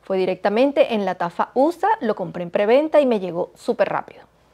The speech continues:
Yo creo que como en menos de una semana ya me, ya me había llegado. Me encantó lo que es la, la, la entrega, fue súper rápida.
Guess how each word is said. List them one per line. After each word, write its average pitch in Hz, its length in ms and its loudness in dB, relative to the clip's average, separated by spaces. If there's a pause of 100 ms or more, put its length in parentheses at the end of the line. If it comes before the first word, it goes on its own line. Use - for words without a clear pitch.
(140)
Yo 180 120 -10
creo 175 160 -2
que 202 380 0
como 185 260 -4
en 180 100 -10
menos 214 240 0
de 254 60 2
una 254 120 0
semana 262 340 -2
ya 220 160 0
me, 208 280 -8
ya 190 120 -4
me 175 120 -6
había 175 120 -6
llegado. - 320 -14 (220)
Me 175 200 -10
encantó 170 380 -8
lo 175 240 -2
que 190 160 -4
es 180 80 -10
la, 196 380 -2
la, 180 280 -4
la 190 120 -4
entrega, 180 360 -4
fue 196 140 -12
súper 180 320 -10
rápida. - 320 -12